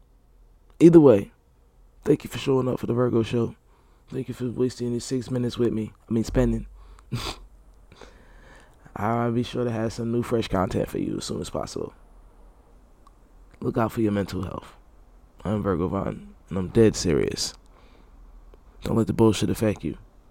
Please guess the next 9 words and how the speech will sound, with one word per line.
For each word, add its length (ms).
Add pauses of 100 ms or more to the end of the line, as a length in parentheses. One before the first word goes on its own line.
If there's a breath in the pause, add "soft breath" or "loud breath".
(240)
At 60
least 160
not 160
every 200
day. 260 (840)
Turn 220
the 60
di-, 260
narrative. 500